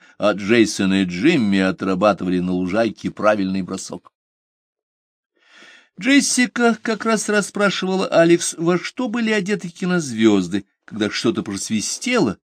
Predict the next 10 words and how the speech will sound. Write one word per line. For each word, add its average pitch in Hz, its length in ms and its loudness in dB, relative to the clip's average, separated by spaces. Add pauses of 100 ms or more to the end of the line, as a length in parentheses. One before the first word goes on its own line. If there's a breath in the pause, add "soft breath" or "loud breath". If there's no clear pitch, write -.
(120)
над 202 180 0
самыми 240 600 -2
их 214 80 -4
головками, 156 960 -4 (600)
а 104 100 -6
затем 104 240 -2
послышался 117 580 -2
звон 104 300 -2
разбитого 110 480 -6
стекла. - 400 -12